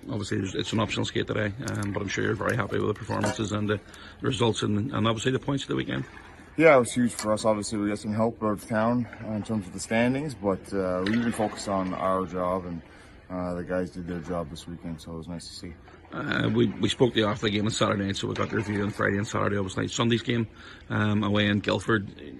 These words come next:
Speaker 1: they came out flying. Um, uh, obviously, they wanna, you know, make up for losing the four points in the, the previous two games, but, uh, obviously, again, coming out with a four three win, it's, uh, it's vital.
Speaker 2: Yeah, I thought the guys stuck with it. You know, I think we didn't feel our best early on,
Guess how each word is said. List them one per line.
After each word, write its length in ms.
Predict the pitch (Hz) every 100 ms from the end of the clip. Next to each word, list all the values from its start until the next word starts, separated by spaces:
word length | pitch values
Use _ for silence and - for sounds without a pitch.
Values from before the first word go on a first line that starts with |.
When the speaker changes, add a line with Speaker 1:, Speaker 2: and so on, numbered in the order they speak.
| -
Speaker 1:
they 500 | - 135 196 110 110
came 160 | 98 104
out 200 | 107 101
flying. 540 | - 101 104 120 110 110
Um, 480 | 98 98 98 98 95 - - - -
uh, 240 | 104 101
obviously, 260 | 90 92 107
they 100 | 101
wanna, 240 | 98 101 101
you 80 | -
know, 120 | 98
make 320 | 95 98 101 101
up 120 | 101
for 240 | 104 101 - - -
losing 180 | - 107 107
the 40 |
four 160 | - 107
points 320 | 113 107 -
in 140 | 104
the, 120 | 107 101
the 180 | - 95 -
previous 420 | - 117 113 107 -
two 200 | - 104
games, 320 | 104 107 - - - -
but, 240 | - 104 -
uh, 380 | 101 101 98 101 - -
obviously, 300 | - 92 -
again, 280 | 90 - 98 98
coming 220 | - -
out 100 | 95
with 140 | - 101
a 20 |
four 140 | 107
three 180 | 98 101
win, 220 | 95 98
it's, 220 | 95 - 101
uh, 160 | 95
it's 120 | 90 -
vital. 260 | 95 - - - - - - - - - -
Speaker 2:
Yeah, 120 | 151
I 40 |
thought 160 | 131 139
the 80 | 151
guys 240 | 131 123
stuck 340 | - - 123 -
with 200 | 113 117
it. 80 | 82
You 60 |
know, 100 | 90
I 60 | 95
think 200 | 104 90
we 120 | 101
didn't 200 | 98 104 95
feel 260 | 107 104
our 100 | 98
best 460 | 82 98 117 - -
early 280 | 110 107 101
on, 400 | 98 104 117 120